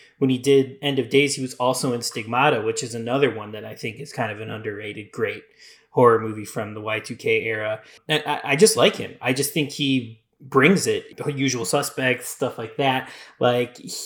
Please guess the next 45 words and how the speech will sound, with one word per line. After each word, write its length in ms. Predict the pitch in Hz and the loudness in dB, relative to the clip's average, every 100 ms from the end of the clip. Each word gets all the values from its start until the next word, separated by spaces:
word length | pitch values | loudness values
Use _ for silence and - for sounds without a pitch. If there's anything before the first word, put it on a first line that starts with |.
| - _ _ | -14 _ _
he's 500 | - 160 139 - - | -2 0 0 -2 -4
a 80 | 123 | -4
serviceable 640 | - 160 151 151 143 135 | 4 6 6 2 0 0
character 440 | 131 139 127 135 123 | 2 0 0 0 0
actor. 360 | 127 151 139 - | 2 0 -2 0
He 140 | - 220 | 2 8
does 260 | 151 160 | 10 10
say 100 | 202 160 | 8 4
yes 340 | 113 117 - | 2 -2 0
a 60 | 151 | 2
lot, 360 | 160 196 196 | 4 4 2
so 220 | - 143 | 6 6
he 240 | 120 147 139 | 6 4 6
is 200 | 135 117 | 6 4
in 380 | 117 113 113 113 _ - | 0 0 -6 -12 _ -6
some 320 | - 113 127 | -2 0 2
garbage, 480 | 151 170 196 226 - | 2 6 6 6 4
but 200 | 240 - | 2 2
I 80 | 160 | -2
think 240 | - 294 | -4 -2
he's 240 | - 277 254 | 2 2 4
in 80 | 254 | 4
a 60 | |
lot 200 | 190 180 | 4 2
of 80 | 175 | 0
good 160 | 165 - | -2 -2
stuff, 260 | 170 160 | -2 -2
and 80 | 151 | -2
I 120 | 143 | -2
think 220 | 147 151 | -4 -6
he's 200 | - 147 | -6 -6
another 300 | 135 135 127 | -4 -4 -4
one 140 | 123 120 | -6 -6
that 140 | 117 | -4
just 200 | 127 - | -6 -4
always 340 | 117 120 110 - | -2 0 -2 -4
kind 180 | 117 | -8
of 60 | 110 | -6
brings 300 | 110 107 107 | -6 -6 -8
a 20 | |
good 240 | 101 104 - | -8 -8 -8
performance, 600 | 113 127 113 113 117 - | -12 -6 -6 -8 -12 -12
in 80 | 113 | -12
my 160 | 107 | -12
opinion. 440 | 104 - 107 113 | -14 -16 -16 -18